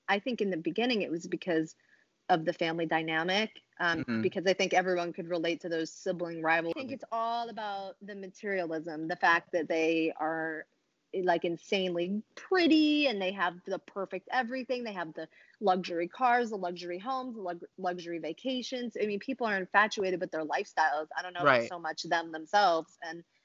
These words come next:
Speaker 1: I
Speaker 2: Right.
Speaker 1: think that's why people are so interested in what goes on in their lives.
Speaker 2: Absolutely. And don't get me wrong. Like, I love watching the Kardashians, you know? I think that's just a guilty pleasure. And I don't think that,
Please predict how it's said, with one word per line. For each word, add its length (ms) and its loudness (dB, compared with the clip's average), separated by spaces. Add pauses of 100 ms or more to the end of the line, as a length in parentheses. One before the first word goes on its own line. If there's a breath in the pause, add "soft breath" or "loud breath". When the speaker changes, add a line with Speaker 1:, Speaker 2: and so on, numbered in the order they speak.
(120)
Speaker 1:
I 60 2
Speaker 2:
Right. 100 6
Speaker 1:
think 120 -2
that's 220 2
why 140 2
people 260 -10
are 60 -10
so 260 -8
interested 400 -10
in 80 -8
what 140 -6
goes 180 -4
on 180 -6
in 60 -10
their 140 -8
lives. 420 -6
Speaker 2:
Absolutely. 440 6
And 100 8
don't 140 10
get 120 8
me 100 10
wrong. 380 12
Like, 160 6
I 100 6
love 340 8
watching 280 4
the 80 -2
Kardashians, 800 -2
you 100 4
know? 280 8 (280)
I 120 8
think 160 6
that's 120 8
just 140 2
a 40 2
guilty 320 4
pleasure. 460 8
And 420 4 (240 loud breath)
I 120 8
don't 140 10
think 260 6
that, 180 8